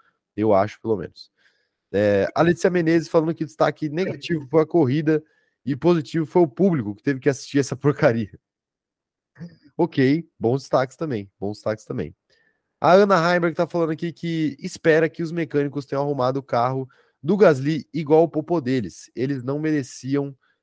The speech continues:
depois do que ele fez na sexta. É...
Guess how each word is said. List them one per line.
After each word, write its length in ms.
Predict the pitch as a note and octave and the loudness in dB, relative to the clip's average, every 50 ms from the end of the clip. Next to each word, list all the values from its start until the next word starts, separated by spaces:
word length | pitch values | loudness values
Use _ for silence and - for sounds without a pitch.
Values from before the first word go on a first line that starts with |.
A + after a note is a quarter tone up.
| _ _ | _ _
depois 640 | - A#2 C3 B2+ - - A#2 B2 C3+ C3+ C3+ B2 A#2 | -4 -4 -4 -4 -4 -2 0 2 2 2 0 -2 -6
do 220 | A2+ A2+ B2+ B2+ B2 | -6 -6 -4 -6 -6
que 120 | - - | -4 -4
ele 140 | B2+ B2 B2 | -4 -4 -4
fez 340 | - - - A#2 A#2 A#2 A2+ | -6 -6 -4 -4 -4 -4 -4
na 180 | A#2+ B2 A#2+ | -4 -4 -4
sexta. 520 | A#2+ - - - A2+ G2 - - _ - - _ _ _ _ _ _ _ _ _ _ _ _ _ _ _ _ _ _ _ - | -6 -8 -6 -6 -6 -6 -6 -10 _ -20 -20 _ _ _ _ _ _ _ _ _ _ _ _ _ _ _ _ _ _ _ -6
É... 840 | F2+ F#2+ F#2+ F#2+ F#2 F2+ F2+ F2+ F2 E2+ E2 E2 D#2+ D#2 D#2 D2 - | -4 -2 0 0 0 0 0 -2 -2 -4 -4 -6 -6 -8 -8 -10 -12